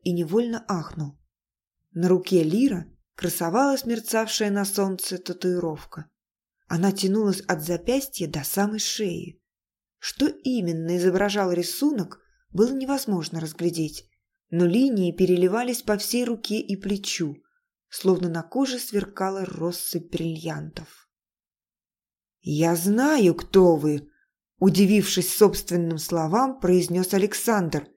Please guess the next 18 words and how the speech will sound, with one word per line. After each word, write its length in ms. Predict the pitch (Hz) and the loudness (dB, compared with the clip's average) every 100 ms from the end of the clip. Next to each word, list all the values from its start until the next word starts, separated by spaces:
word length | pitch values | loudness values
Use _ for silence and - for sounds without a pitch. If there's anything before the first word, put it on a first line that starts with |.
| _ _ _ _ _ _ _ _ - | _ _ _ _ _ _ _ _ 0
«Майкл 580 | 175 185 196 196 240 | 4 6 6 6 6
был 260 | 202 247 269 | 8 6 4
прав, 640 | 247 208 180 160 151 - 180 | 4 4 4 2 -2 -6 -4
здесь 520 | 156 156 185 196 - | -2 6 6 6 0
нет 380 | 247 220 160 156 | 2 2 0 -2
детей. 680 | 196 196 190 156 - _ _ _ _ _ _ _ - | -2 2 4 2 -2 _ _ _ _ _ _ _ 2
Лица 520 | 180 202 202 - 240 | 6 6 4 2 4
лгут!» 680 | 247 202 214 269 - - - _ _ _ _ _ _ _ _ _ _ _ _ _ _ _ _ - | 4 2 2 2 0 -12 -16 _ _ _ _ _ _ _ _ _ _ _ _ _ _ _ _ -2
На 180 | 180 185 | 2 2
мгновение 760 | 151 151 151 151 226 233 233 | 0 -4 -2 0 0 0 -8
преступники 760 | 226 180 170 - 160 170 165 185 | -6 -6 -6 -6 -8 -8 -12 -10
замерли, 560 | 170 170 151 156 160 147 | -8 -8 -8 -8 -8 -10
встревожившись. 880 | - 165 156 147 143 - 143 - - _ _ _ _ _ _ _ _ _ _ | -4 -4 -2 -6 -8 -8 -8 -10 -14 _ _ _ _ _ _ _ _ _ _
На 200 | 175 180 | 0 2
улице 460 | 170 185 220 - 226 | 4 2 2 -2 -2
завыла 400 | 196 170 190 202 | 0 2 4 4
полицейская 640 | 196 180 180 190 185 196 | 2 0 2 0 0 -2
сирена. 580 | 190 208 202 185 151 147 | 2 4 4 4 0 -10